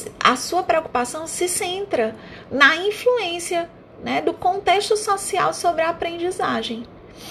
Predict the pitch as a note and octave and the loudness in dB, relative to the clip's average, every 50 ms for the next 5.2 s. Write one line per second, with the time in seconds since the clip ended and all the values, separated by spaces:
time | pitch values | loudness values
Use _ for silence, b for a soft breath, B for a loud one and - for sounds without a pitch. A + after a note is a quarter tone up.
0 | B B B B B B B B B B B B - B3+ C#4 C4+ - - - D#4+ | B B B B B B B B B B B B 4 4 4 4 0 -4 -6 -6
1 | F4+ F#4+ - G4 D#4 C#4+ C#4+ C#4+ - E4 D#4 D#4 D#4 C#4 C4 B3+ B3+ B3+ C4 C#4+ | -6 -4 -4 -4 -4 -4 -6 -6 -6 -8 -8 -6 -2 0 0 2 2 0 -2 -4
2 | D4 - - - - - A#3 B3+ D#4 D#4+ C#4 C4+ C#4 C4+ D4 C#4 D4 C#4+ - - | -8 -12 -18 -18 -12 -6 -4 -2 -2 -2 0 0 0 2 2 2 2 0 -2 -4
3 | - D4 C#4 D4+ D4+ - - D#4+ - - - - D#4 F4 G#4 - G#4+ F4 F4 E4 | -2 0 0 0 -2 -4 -8 -8 -8 -10 -6 0 6 6 6 6 6 4 4 4
4 | D4+ C#4+ C4+ C4 B3 A#3 A3 A3 A3 A3+ A#3+ C4 D4 E4 F4+ F4 F4+ - G4+ G4+ | 2 0 0 2 2 4 4 4 4 2 2 0 0 -2 -4 -4 0 0 0 0
5 | G4+ - - | 0 -4 -10